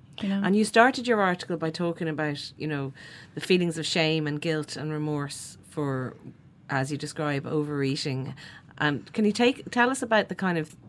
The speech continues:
Speaker 2: that sort of a, a time when you'd be at home and you'd be doing that and how you felt?
Speaker 1: Yeah. So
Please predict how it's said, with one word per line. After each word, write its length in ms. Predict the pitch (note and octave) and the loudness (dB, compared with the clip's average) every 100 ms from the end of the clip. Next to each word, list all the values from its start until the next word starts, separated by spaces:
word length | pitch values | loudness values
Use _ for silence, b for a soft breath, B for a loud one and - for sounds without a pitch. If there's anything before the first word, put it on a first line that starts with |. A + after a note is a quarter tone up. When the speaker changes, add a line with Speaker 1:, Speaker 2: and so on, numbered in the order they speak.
| - | -2
Speaker 2:
that 260 | D3+ D#3 - | 2 2 0
sort 200 | - D#3 | -2 -2
of 180 | D3 - - | -4 -10 -12
a, 200 | - A2+ | -8 -8
a 20 | |
time 500 | C#3+ D3+ D3+ C#3+ C3+ | -2 0 2 0 -2
when 120 | C#3 | -2
you'd 100 | C#3+ | -2
be 140 | C#3+ | 2
at 80 | C3+ | 0
home 320 | C3 C#3+ C#3 | 0 -2 -2
and 100 | C3+ | -2
you'd 80 | C3+ | -4
be 80 | C3 | -4
doing 300 | D3 C3+ C3+ | -4 -2 -2
that 240 | A#2+ G#2 | -4 -4
and 80 | - | -2
how 180 | C3 C3+ | 0 2
you 160 | C3 A2+ | 0 -2
felt? 480 | - C3 - - - - B B B | 0 0 0 -10 -20 -20 B B B
Speaker 1:
Yeah. 460 | B A#3+ A#3+ A#3+ A#3 - B B B B B | B 6 6 6 2 -2 B B B B B
So 420 | - D4 C#4 | 8 10 10